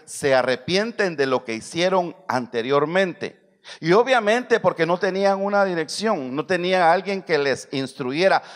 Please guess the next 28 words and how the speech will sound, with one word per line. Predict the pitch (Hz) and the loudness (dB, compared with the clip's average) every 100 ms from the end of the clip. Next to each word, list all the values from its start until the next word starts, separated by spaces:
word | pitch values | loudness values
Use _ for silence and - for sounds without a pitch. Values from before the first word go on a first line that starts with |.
| - _ - | -20 _ -2
alguien | 190 220 208 175 147 | 0 0 0 -2 -4
que | - 123 | -4 -2
les | 120 - | -2 -4
explicara | 113 - 120 - 180 165 127 120 - - _ _ _ | -12 -8 -8 0 2 4 2 0 -6 -20 _ _ _
el | 147 139 | -4 -2
concepto | 120 113 - 147 156 | -4 -4 -2 0 2
del | 139 135 | 2 2
amor. | 113 107 | 2 0
¿Estás | 110 160 175 | -2 -2 -2
conmigo | 190 202 156 | -2 0 0
en | |
esta | 147 143 | 0 -2
oportunidad? | 127 113 113 95 - - _ _ _ _ - | -4 -4 -4 -6 -8 -14 _ _ _ _ -2
Ahora, | 143 175 127 127 120 - - - _ _ _ _ _ _ _ _ | 2 4 4 2 0 -10 -20 -20 _ _ _ _ _ _ _ _
el | 208 277 302 | 2 4 6
amor, | 262 220 233 165 165 175 160 - - _ - | 4 4 4 6 4 2 -2 -6 -20 _ -2
el | 185 170 | 2 4
amor | 156 156 214 302 311 294 190 | 2 2 4 4 4 0 0
verdadero | 220 190 165 160 165 233 185 135 143 143 143 - _ _ _ _ _ _ _ - | 2 2 2 2 4 4 2 2 2 2 -2 -12 _ _ _ _ _ _ _ -2
es | 185 254 262 | 4 4 2
confundido | - 220 170 175 165 226 220 208 | 0 0 0 -4 -4 0 2 2
con | 202 160 175 | 2 -2 0
esto | 208 - 196 185 | -2 -2 0 0
que | 185 | 0
le | 147 143 | 0 2
voy | 165 | 2
a | 175 | 2
mencionar. | 165 151 - 165 208 165 101 - | 0 -4 -4 -2 0 0 -2 -18